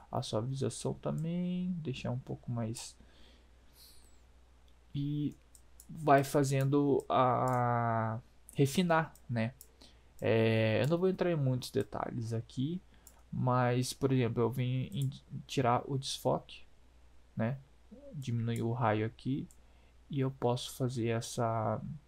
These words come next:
Esse refinamento aqui, né? Pra ele ficar com a máscara totalmente certinha, tá? Aqui embaixo não vai fazer tanta diferença assim, porque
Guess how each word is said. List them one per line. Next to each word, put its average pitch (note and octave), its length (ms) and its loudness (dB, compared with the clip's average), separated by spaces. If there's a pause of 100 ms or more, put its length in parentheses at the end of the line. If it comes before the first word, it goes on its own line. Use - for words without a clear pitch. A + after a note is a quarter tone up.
(3000)
Esse G#3 680 0
refinamento F#3 680 4
aqui, A#2+ 280 -4
né? A#2+ 160 0
Pra D3+ 360 0
ele D#3 300 2
ficar C#3 260 0
com C#3+ 120 -6
a D3 40 0
máscara C#3 600 0 (120)
totalmente D3 640 -4
certinha, C3+ 800 -2 (680)
tá? - 280 -6 (500)
Aqui F3+ 580 0 (520)
embaixo C#3 580 4
não D#3+ 100 -2
vai G3 140 4
fazer F3 300 2
tanta D3 420 2
diferença A#2+ 800 -2
assim, C#3 420 -6
porque C#3 1200 -4